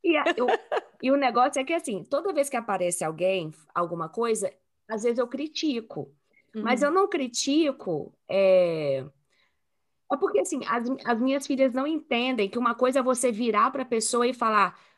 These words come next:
Speaker 1: "Sua feiosa." Outra coisa é você virar e falar assim, "Nossa, eu não gostei do corte de cabelo dessa pessoa." Mas você não fala pra pessoa.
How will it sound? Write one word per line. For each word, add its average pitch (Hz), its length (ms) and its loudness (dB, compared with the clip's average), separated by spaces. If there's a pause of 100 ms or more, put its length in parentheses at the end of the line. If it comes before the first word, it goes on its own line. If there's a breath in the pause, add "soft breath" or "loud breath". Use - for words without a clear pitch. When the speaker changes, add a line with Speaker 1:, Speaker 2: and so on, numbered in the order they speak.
(120 soft breath)
Speaker 1:
"Sua 247 320 0
feiosa." 202 920 0
Outra 214 280 2
coisa 247 220 0
é - 20 -6
você 233 260 -4
virar 220 220 -4
e 220 40 -6
falar 240 140 -8
assim, 226 180 -4
"Nossa, 220 300 0
eu 208 40 -2
não 220 140 -2
gostei 269 300 2
do 247 80 -4
corte 240 260 -4
de 233 60 -6
cabelo 220 300 -2
dessa 233 220 -4
pessoa." 247 360 -2
Mas 202 180 0
você 247 220 2
não 320 120 -2
fala 349 380 4
pra 254 140 -2
pessoa. 185 560 -2